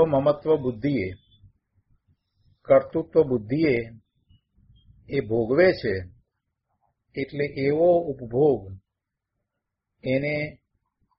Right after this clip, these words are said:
બંધનું કારણ થાય છે. કેમ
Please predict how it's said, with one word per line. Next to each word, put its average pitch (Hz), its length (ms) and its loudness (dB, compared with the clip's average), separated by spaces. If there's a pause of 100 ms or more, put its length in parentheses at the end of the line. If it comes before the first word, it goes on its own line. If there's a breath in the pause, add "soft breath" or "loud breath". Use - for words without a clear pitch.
(220)
બંધનું 123 440 0
કારણ 123 400 2
થાય 104 320 -10
છે. - 200 -20 (1080)
કેમ 165 160 4